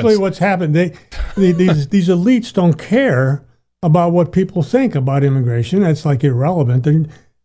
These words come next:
Speaker 2: but you, you'd think that, you know, the townspeople would, would, uh, reject them the next election, but who knows? Uh, um, but there's a history of that. Uh, there's this politician in, in the U K who said,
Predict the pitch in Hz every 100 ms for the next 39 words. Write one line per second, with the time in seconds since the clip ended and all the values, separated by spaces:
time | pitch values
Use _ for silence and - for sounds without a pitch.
0 | _ - 190 170 180 214 214 170 - 277
1 | 214 160 165 208 143 160 139 131 - -
2 | 143 175 208 170 139 131 131 131 151 _
3 | _ _ _ _ _ _ - 151 120 120
4 | 113 113 120 123 180 - 165 131 135 143
5 | 151 151 143 208 - 147 127 127 165 156
6 | 180 147 123 123 117 - _ _ _ _
7 | _ - 151 123 110 131 - _ _ 156
8 | 214 254 220 262 277 262 160 110 127 _
9 | _ _ _ _ - 151 156 170 160 147
10 | - 175 165 185 160 190 165 151 143 170
11 | 147 147 156 185 190 226 262 123 123 170
12 | - - 269 185 107